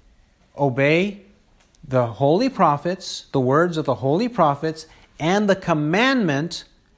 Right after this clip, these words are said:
of the Lord and Savior spoken by your apostles. That means the whole New Testament. Not just the words of Jesus, the red letters of the Bible, but even the words of the prophets, uh, of the apostles,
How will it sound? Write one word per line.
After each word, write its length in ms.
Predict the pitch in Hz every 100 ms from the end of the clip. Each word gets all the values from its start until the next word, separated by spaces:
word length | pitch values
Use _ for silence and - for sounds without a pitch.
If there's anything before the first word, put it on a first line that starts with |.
| _ _ -
of 240 | 160 147
the 100 | 151
Lord 440 | 139 151 190 220
and 200 | 185 165
Savior 640 | 156 - 202 208 143 127 131
spoken 760 | - - 175 196 202 233 226
by 200 | 196 190
your 340 | 170 160 160 170
apostles. 840 | 180 220 208 180 127 - - - _ _ _ _ _ _ _ _ _ _ - _ _
That 160 | 123 131
means 180 | 127
the 80 | 120
whole 160 | 110 113
New 140 | 110
Testament. 420 | 104 147 - 95 - _
Not 260 | 123 185 185
just 260 | 156 147
the 80 | 131
words 280 | 120 123 117
of 80 | 113
Jesus, 300 | 120 113 107
the 100 | 113
red 280 | 120 127 117
letters 460 | 113 117 107 101
of 160 | - 104
the 60 |
Bible, 420 | 95 101 90 101 - _ _ _ _ _ -
but 460 | 113 120 113 - - _ _
even 460 | 143 160 170 185 185
the 100 | 156
words 440 | 127 127 135 127
of 80 | 127
the 60 |
prophets, 680 | 123 120 98 - - - - -
uh, 60 |
of 420 | 123 120 120 127
the 80 | 127
apostles, 600 | 117 - 143 - 101 87